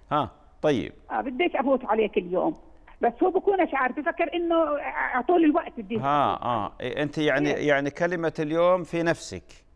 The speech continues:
Speaker 2: بنفسي، بيني وبين
Speaker 1: ما،
Speaker 2: نفسي،
Speaker 1: ما
Speaker 2: أنا
Speaker 1: تكلمت
Speaker 2: بفكر.
Speaker 1: فيها. أيوة، واضح يا أم فايز.
Speaker 2: بكون أنا قايلة لنفسي: "بدي أحلف هيك"، يعني.
Speaker 1: إن شاء الله، إن شاء الله.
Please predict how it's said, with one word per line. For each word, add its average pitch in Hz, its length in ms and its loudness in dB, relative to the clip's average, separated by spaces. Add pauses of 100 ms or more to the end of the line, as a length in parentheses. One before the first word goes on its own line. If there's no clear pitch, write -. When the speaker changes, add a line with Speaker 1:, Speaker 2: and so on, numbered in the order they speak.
(260)
Speaker 2:
بنفسي، 339 420 -2
بيني 349 220 0
وبين 320 180 0
Speaker 1:
ما، 311 100 2
Speaker 2:
نفسي، - 160 -6
Speaker 1:
ما 156 160 2
Speaker 2:
أنا 170 80 -2
Speaker 1:
تكلمت 156 460 -2
Speaker 2:
بفكر. 120 60 -2
Speaker 1:
فيها. 95 460 -2
أيوة، 113 220 0
واضح 113 300 0
يا 104 60 -2
أم 95 60 -6
فايز. 85 380 -4
Speaker 2:
بكون 349 140 -4
أنا 330 220 -2
قايلة 320 380 -4
لنفسي: 320 400 -4
"بدي 247 220 -4
أحلف 285 260 -4 (100)
هيك"، 170 360 -6
يعني. 151 280 -6 (180)
Speaker 1:
إن - 60 -18
شاء 101 540 2
الله، 87 160 -4
إن 80 60 -8
شاء 78 240 -8
الله. 50 160 -12